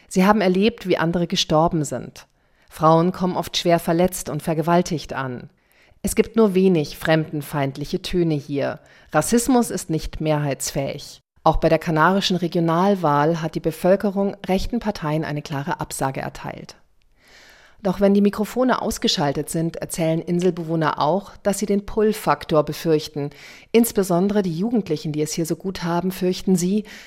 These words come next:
könnten noch mehr Menschen animieren, die gefährliche Route auf sich zu nehmen. Die Zahl der Migranten, die direkt El Hierro ansteuern, nimmt in der Tat weiter zu. Und darauf ist El Hierro nicht vorbereitet.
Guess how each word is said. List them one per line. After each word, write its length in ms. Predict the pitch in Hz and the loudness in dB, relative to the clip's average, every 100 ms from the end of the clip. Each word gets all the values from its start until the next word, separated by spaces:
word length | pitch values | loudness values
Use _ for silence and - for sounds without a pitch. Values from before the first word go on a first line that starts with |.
| - | -12
könnten 320 | - 214 208 | -2 0 2
noch 220 | 214 202 196 | 0 2 2
mehr 240 | 190 196 | 4 6
Menschen 380 | 170 156 - 165 | 4 2 -2 -4
animieren, 600 | 160 165 165 165 170 185 | -2 -2 0 0 2 0
die 80 | 180 | 0
gefährliche 600 | 180 - 151 156 - 170 | -4 0 0 0 -2 -2
Route 340 | 170 - 202 | -2 -2 -2
auf 180 | 156 151 | -2 -4
sich 240 | 147 139 | -6 -6
zu 140 | - 143 | -6 -4
nehmen. 420 | 131 131 - 156 _ _ _ - - - | -4 -6 -10 -16 _ _ _ -20 -20 -12
Die 100 | - | -8
Zahl 260 | - 190 220 | 0 4 6
der 100 | 226 | 6
Migranten, 560 | 180 - 147 208 240 190 | 4 2 0 0 0 -2
die 100 | 160 | -2
direkt 420 | 185 233 202 - | -2 0 0 -2
El 100 | 143 | -4
Hierro 320 | 147 170 180 | -2 0 0
ansteuern, 640 | - 165 - 156 160 165 - | -2 -4 -2 0 0 -2 -4
nimmt 180 | 190 185 | -2 0
in 120 | 185 | 0
der 100 | 190 | 0
Tat 460 | 202 - 135 135 - | -2 -4 -4 -4 -6
weiter 260 | 151 151 170 | -6 -4 -6
zu. 380 | - 220 190 170 - - - | -4 0 0 0 -8 -20 -8
Und 180 | 170 156 | -4 0
darauf 380 | 160 170 185 185 | 2 4 2 0
ist 160 | - 220 | -2 0
El 100 | 196 | 2
Hierro 380 | 160 156 151 - | 0 0 -4 -4
nicht 260 | 175 175 - | -2 -2 -2
vorbereitet. 840 | - 139 143 143 - - - - | -2 -4 -4 -8 -10 -12 -18 -20